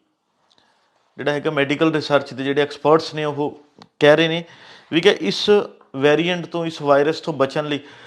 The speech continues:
ਜਿੱਥੇ ਲੋਕਾਂ ਨੂੰ ਮਾਸਕ ਪਾਉਣ ਦੀ ਲੋੜ ਹੈ, ਜਿੱਥੇ ਲੋਕਾਂ ਨੂੰ ਸੋਸ਼ਲ ਡਿਸਟੈਂਸਿੰਗ ਜਾਂ ਸਮਾਜਿਕ ਦੂਰੀ ਦੇ ਨਿਯਮਾਂ ਦੀ ਪਾਲਣਾ ਕਰਨ ਦੀ ਲੋੜ ਹੈ,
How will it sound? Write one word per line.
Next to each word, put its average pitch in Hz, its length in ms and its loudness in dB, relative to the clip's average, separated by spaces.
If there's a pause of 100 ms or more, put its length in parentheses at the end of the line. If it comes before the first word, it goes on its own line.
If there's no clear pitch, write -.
(120)
ਜਿੱਥੇ 170 320 2
ਲੋਕਾਂ 196 320 2
ਨੂੰ 196 100 -4
ਮਾਸਕ 175 380 4
ਪਾਉਣ 175 280 0
ਦੀ 170 140 -6
ਲੋੜ 151 300 -8
ਹੈ, 147 160 -4
ਜਿੱਥੇ 143 340 -8
ਲੋਕਾਂ 156 340 -2
ਨੂੰ 156 140 -8 (360)
ਸੋਸ਼ਲ 160 580 -6
ਡਿਸਟੈਂਸਿੰਗ 151 580 -6
ਜਾਂ 147 120 0
ਸਮਾਜਿਕ 143 420 0
ਦੂਰੀ 147 280 -4
ਦੇ 156 120 -2
ਨਿਯਮਾਂ 170 340 2
ਦੀ 185 100 0
ਪਾਲਣਾ 147 360 2
ਕਰਨ 127 240 -10
ਦੀ 127 80 -10
ਲੋੜ 117 260 -6
ਹੈ, 156 80 -2